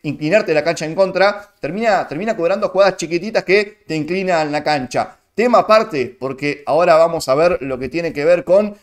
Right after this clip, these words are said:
eh, las posiciones. San Lorenzo termina quedando segundo en este, en este torneo. In-, eh, River ya se escapó a fuerza de arbitrajes, porque la verdad que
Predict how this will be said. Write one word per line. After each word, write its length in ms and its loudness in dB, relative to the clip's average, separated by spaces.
eh, 280 -4
las 140 -10
posiciones. 640 0
San 200 -4
Lorenzo 340 -2
termina 360 -2
quedando 640 2
segundo 600 0
en 120 -2
este, 380 -4
en 80 -2
este 140 -8
torneo. 500 2
In-, 200 -6
eh, 200 0
River 260 2
ya 300 2
se 220 -6
escapó 640 0
a 120 -4
fuerza 360 2
de 80 0
arbitrajes, 640 0
porque 240 -6
la 80 2
verdad 240 2
que 300 -2